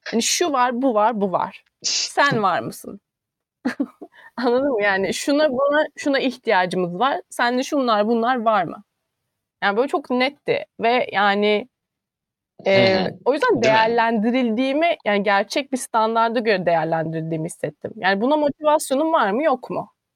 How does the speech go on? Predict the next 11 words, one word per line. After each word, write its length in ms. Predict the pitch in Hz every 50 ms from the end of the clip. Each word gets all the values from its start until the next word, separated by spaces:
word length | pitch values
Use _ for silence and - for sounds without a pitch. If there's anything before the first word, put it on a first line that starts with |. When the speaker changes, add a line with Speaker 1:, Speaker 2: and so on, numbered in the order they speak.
| _ _ _ _ _ _ _
Speaker 1:
E, 80 | - 185
ya 180 | 220 262 262 214
vardır 360 | 185 160 - - _ 285 277
ya 160 | - - 247
yoktur. 480 | 233 220 185 - - _ _ - 208 - - _ _ _ - - 123
Speaker 2:
Dediğin 300 | 135 131 156 196 214 208
gibi 300 | 165 120 104 98 101 107
bazı 460 | 123 135 151 156 170 170 156 - - _ _ _ _
mülakatlardan 680 | 139 131 135 139 135 - 160 - 156 156 156 165 160 151
çıkınca 600 | - - - 175 160 147 147 151 160 165 - - 147
ya 260 | 135 139 143 147 143